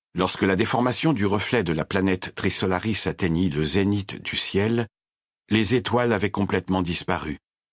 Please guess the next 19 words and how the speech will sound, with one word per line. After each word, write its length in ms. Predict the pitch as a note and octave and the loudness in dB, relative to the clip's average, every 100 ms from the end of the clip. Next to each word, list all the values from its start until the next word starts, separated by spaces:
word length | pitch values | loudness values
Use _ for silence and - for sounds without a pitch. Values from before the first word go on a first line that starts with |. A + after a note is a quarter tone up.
| _ | _
car 240 | - F2 D#2+ | -2 -2 0
la 100 | D#2+ | -2
surface 640 | - A2 - A2+ F2+ - | 0 -2 0 -2 -2 -4
plane 420 | - G#2+ A2 E2+ | -2 0 2 2
du 140 | D2 D2+ | 0 -2
proton 480 | - E3+ - A2+ C3 _ _ _ _ | -2 -4 0 -2 -2 _ _ _ _
qui 140 | - F2+ | -2 0
s'était 320 | - D#2 E2+ | 0 0 2
maintenant 400 | E2+ - F2+ D#2 | 2 2 0 0
courbé 460 | - F#2+ D#2 F2+ | -2 -2 0 0
jusqu'à 420 | D#2 E2+ - - C2+ | 0 -2 -4 -4 0
l'autre 360 | C#2 C3+ A2+ | 0 0 -2
côté 360 | - F2+ - E2+ | -2 -2 0 -2
de 100 | D2+ | -2
la 140 | D2 | -4
planète, 520 | - D2 D2 F#2 - G2 - _ _ _ | -4 -4 -2 -4 -4 -6 -8 _ _ _
avait 240 | F#2+ E2+ E2 | -2 0 -2
tout 180 | - | -2
recouvert. 720 | F#2 F#2 - C2+ C#2+ B1 - | 0 -2 -4 -6 -6 -8 -10